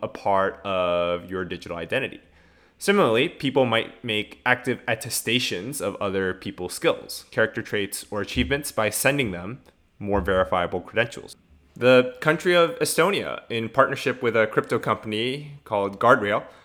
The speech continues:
built a new K S I blockchain identity system to handle citizens' data and government services. Today,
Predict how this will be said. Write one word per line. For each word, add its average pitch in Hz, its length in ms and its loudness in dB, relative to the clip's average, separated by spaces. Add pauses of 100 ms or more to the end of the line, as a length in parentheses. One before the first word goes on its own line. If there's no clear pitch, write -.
(160)
built 120 280 4
a 113 260 8
new 170 280 4
K 170 200 2
S 151 160 2
I 135 220 6
blockchain 120 560 2
identity 110 380 0
system 95 460 -8
to 104 100 -8
handle 98 840 -2 (280)
citizens' 139 460 2
data 143 580 4
and 107 440 0
government 98 360 -6
services. - 540 -6 (500)
Today, 151 500 6